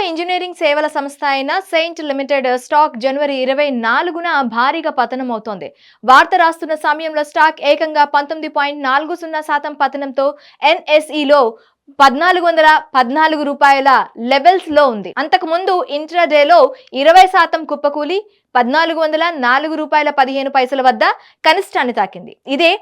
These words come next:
ఈ స్టాక్ యాభై రెండు వారాల కనిష్ట ధర కావడం గమనార్హం. గత కొంతకాలంగా చూస్తే ఈ స్టాక్ భారీగా పడిపోతుంది. దీంతో కంపెనీ మార్కెట్ విలువ ప్రస్తుతం పదిహేను పాయింట్ ఆరు ఆరు వేల కోట్ల రూపాయలుగా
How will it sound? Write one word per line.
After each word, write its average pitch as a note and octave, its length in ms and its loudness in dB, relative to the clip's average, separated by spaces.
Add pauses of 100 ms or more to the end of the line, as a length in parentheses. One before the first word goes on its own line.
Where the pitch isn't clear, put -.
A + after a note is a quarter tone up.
(160)
ఈ C4 100 -6
స్టాక్ C4+ 520 2
యాభై B3 280 2
రెండు C4 200 0
వారాల A#3+ 320 0
కనిష్ట C4+ 420 -6 (120)
ధర C#4+ 120 2 (120)
కావడం E4+ 300 4 (240)
గమనార్హం. A#3+ 480 -2 (340)
గత D4+ 180 4 (140)
కొంతకాలంగా E4+ 640 2 (160)
చూస్తే C4+ 320 -6 (440)
ఈ D4 120 0
స్టాక్ F#4 360 4
భారీగా C#4+ 420 2
పడిపోతుంది. A3+ 580 -4 (220)
దీంతో F#4 300 2 (180)
కంపెనీ E4+ 320 -2
మార్కెట్ D#4 420 0
విలువ D#4 240 0
ప్రస్తుతం D4+ 500 0 (460)
పదిహేను E4 500 0 (120)
పాయింట్ D#4 260 0 (100)
ఆరు C#4 280 2 (140)
ఆరు C#4+ 160 0 (160)
వేల C4+ 300 4
కోట్ల D4 360 0
రూపాయలుగా B3+ 500 -2